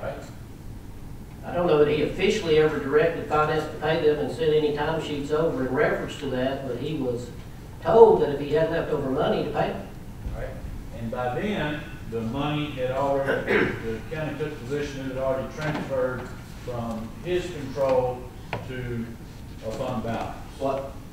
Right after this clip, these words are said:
Speaker 2: what we told him was to use two thousand seventeen leftover money to pay them,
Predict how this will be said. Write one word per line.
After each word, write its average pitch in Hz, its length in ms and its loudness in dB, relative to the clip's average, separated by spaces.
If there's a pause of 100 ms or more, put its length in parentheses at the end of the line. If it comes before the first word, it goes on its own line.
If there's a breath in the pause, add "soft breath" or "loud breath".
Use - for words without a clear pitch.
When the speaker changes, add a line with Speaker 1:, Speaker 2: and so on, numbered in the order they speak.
Speaker 2:
what 127 140 0
we - 180 4
told 190 200 4
him 147 140 4
was 135 300 0
to 127 80 -4
use 143 180 -2
two 151 100 -4
thousand 147 360 2
seventeen 180 500 2
leftover 135 460 0
money 123 260 0
to 113 120 -2
pay 131 240 2
them, 110 260 -2